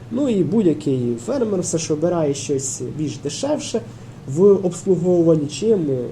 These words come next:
дорожче, тому що спробуй знайти спеціаліста в Україні, щоб відремонтував твою техніку, ну це теж якби дорого, зовсім дорого.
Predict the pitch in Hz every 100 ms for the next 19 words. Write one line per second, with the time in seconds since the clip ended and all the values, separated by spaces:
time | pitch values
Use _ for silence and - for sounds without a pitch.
0 | - - - - - 139 190 160 120 -
1 | - 139 135 131 135 - 202 156 151 147
2 | 156 127 - 156 - 185 254 285 - 180
3 | 160 160 185 175 165 160 - 139 143 165
4 | 175 175 175 170 123 - 143 156 156 285
5 | 226 190 180 160 - - - - - -
6 | - - - 247 - - 185 139 - 127
7 | 127 135 196 285 208 190 190 - - -
8 | - - 123 175 185 - 156 131 135 123
9 | 113